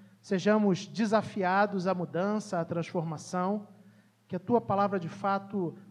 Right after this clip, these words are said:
produza esse efeito no nosso coração. Em nome de Jesus. Amém. Então, o livro de Juízes, capítulo seis, nós vamos ler daqui a pouquinho os versículos de um a dezesseis.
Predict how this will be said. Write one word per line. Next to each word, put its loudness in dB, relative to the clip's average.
produza 2
esse -4
efeito -4
no -4
nosso -8
coração. -12
Em -2
nome 0
de -8
Jesus. -6
Amém. -4
Então, 4
o 4
livro 0
de -8
Juízes, 2
capítulo -2
seis, 6
nós 0
vamos 2
ler 0
daqui -4
a 2
pouquinho -2
os -2
versículos 0
de 0
um 4
a 0
dezesseis. 0